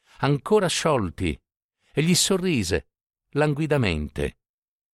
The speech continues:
Egli si turbò, quasi fino alle lagrime, a quel pallido sorriso, come se vi avesse scorto una profonda pietà di lui,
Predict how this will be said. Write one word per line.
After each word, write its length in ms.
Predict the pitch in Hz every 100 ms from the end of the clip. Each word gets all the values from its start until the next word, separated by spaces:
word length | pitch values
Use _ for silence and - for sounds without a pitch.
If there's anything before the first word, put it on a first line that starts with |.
| _ _ _ -
Egli 340 | 135 143 113
si 200 | - 117
turbò, 480 | - 127 117 127 90 _ _ _ _ _ _
quasi 320 | 147 147 120
fino 200 | - 156
alle 120 | 135
lagrime, 640 | 131 107 87 80 80 76 _ _ _ _
a 100 | 127
quel 220 | 151 135
pallido 460 | - 170 156 139 139
sorriso, 640 | - 131 107 80 78 82 - _ _ -
come 160 | 180
se 280 | 180 180 -
vi 180 | - 147
avesse 300 | 175 127 143
scorto 800 | - - 160 180 - 143 117 _ _ _ _ _
una 200 | 147 147
profonda 720 | - 156 160 170 185 180 160
pietà 380 | - 131 123 160
di 100 | 151
lui, 400 | 147 95 82